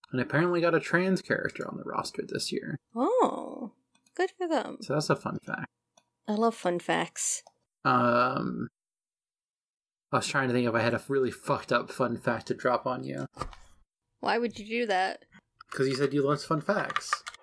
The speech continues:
Speaker 2: Are you looking up fucked up fun facts right now?
Speaker 1: Um, yeah, okay. According to this Google image search,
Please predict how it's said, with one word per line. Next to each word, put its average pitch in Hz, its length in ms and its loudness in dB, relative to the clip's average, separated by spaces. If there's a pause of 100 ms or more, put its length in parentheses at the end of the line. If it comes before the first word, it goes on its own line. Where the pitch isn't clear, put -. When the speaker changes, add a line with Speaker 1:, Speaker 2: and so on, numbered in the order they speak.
(380)
Speaker 2:
Are 233 60 -8
you 220 120 2
looking 214 380 0
up 233 160 0 (540)
fucked 220 300 -4
up 220 120 -2
fun 220 220 -2
facts 214 320 0
right 254 160 -2
now? 277 380 -2 (640)
Speaker 1:
Um, 127 560 2
yeah, 135 220 2
okay. 127 400 2
According 160 420 2
to 156 80 4
this 135 220 4
Google 135 340 2
image 131 280 0
search, - 600 -2